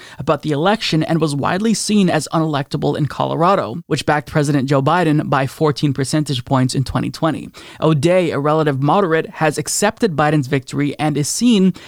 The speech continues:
as potential threat to Bennett. National Republicans were not so quietly rooting for O'Dea, though they did not spend directly on the race. In other words,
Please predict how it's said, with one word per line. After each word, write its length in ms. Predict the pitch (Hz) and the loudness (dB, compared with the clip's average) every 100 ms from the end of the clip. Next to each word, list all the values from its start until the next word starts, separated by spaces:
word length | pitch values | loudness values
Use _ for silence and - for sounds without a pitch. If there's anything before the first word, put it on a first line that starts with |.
| - | -6
as 160 | - - | -4 0
potential 460 | 180 - 190 202 | -2 0 0 0
threat 300 | 185 170 156 | 0 0 0
to 80 | - | -2
Bennett. 480 | 120 143 131 92 - - - | 0 0 -2 -8 -16 -20 -2
National 400 | 170 165 - 170 | 0 0 -2 0
Republicans 580 | 143 208 185 151 151 | 2 0 0 2 0
were 200 | - 156 | 0 0
not 240 | 165 175 - | 2 0 0
so 120 | 226 | -2
quietly 460 | - 170 165 165 160 | 0 0 2 0 0
rooting 320 | 147 208 214 | 2 2 2
for 180 | - 165 | 0 -2
O'Dea, 440 | 156 143 143 143 151 - - - | -2 2 2 2 -2 -10 -20 -2
though 120 | 165 | 0
they 160 | 156 160 | 2 2
did 220 | 160 156 | 2 2
not 320 | 156 185 139 | 2 2 -2
spend 260 | - 170 160 | -2 0 0
directly 460 | 151 147 143 151 | 0 -2 -2 -6
on 320 | - 139 139 | -2 0 0
the 100 | 135 | 0
race. 540 | 127 127 117 - - - _ | 0 0 -2 -4 -8 -10 _
In 80 | 170 | 2
other 160 | 180 160 | 2 4
words, 440 | 143 143 139 - | 4 2 0 -6